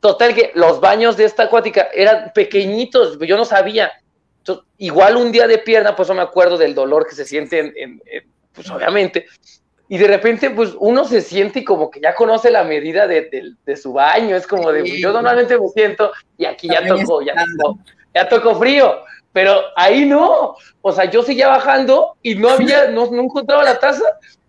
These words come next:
Speaker 2: Ajá.
Speaker 1: de repente no dimensioné, pero estaba muy abajo, entonces es de esas dolores para sentarte y luego el dolor para levantarte.
Speaker 2: Ahí te encargo,
Speaker 1: Pero te estoy
Speaker 2: exacto.
Speaker 1: hablando, te estoy hablando de unas tacitas, o sea, <laughs> yo no sé cómo rayos se les ocurrió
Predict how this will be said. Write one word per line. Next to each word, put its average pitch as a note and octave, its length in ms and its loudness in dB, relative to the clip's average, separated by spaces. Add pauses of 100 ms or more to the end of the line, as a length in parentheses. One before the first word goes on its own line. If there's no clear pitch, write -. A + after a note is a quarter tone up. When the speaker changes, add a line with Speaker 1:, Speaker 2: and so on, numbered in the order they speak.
(200)
Speaker 2:
Ajá. A#3 180 -4
Speaker 1:
de G3 100 2
repente A#3 720 -4
no F#3+ 200 -2
dimensioné, A3+ 800 0
pero E3+ 120 -8
estaba F#3 380 2
muy G3 220 -2
abajo, F#3+ 580 0 (240)
entonces F3+ 640 -2
es F3 180 -2
de G3+ 80 2
esas G#3+ 380 -2
dolores E3+ 500 2
para F3 180 2
sentarte E3 380 -2
y G3+ 40 -4
luego G3 180 4
el G#3 80 -2 (100)
dolor F3+ 400 0
para G3 180 4
levantarte. E3+ 680 0 (160)
Speaker 2:
Ahí G3 160 -2
te A#3 80 0
encargo, G#3+ 300 0
Speaker 1:
Pero - 20 2
te F#3 60 0
estoy B3+ 120 0
Speaker 2:
exacto. C4+ 100 -2 (120)
Speaker 1:
hablando, - 120 -6 (920)
te G#3+ 100 -12
estoy B3+ 200 -2
hablando C#4 260 2
de D4 60 0
unas D4+ 240 -4
tacitas, A#3+ 800 -4 (580)
o G3 80 0
sea, G3+ 360 -2 (200)
<laughs> - 320 -20
yo B3 160 2
no C#4 160 0
sé D4+ 180 -4
cómo D4 300 -2
rayos C4+ 300 0
se E3+ 160 -10
les F3+ 240 -4
ocurrió F#3 560 -4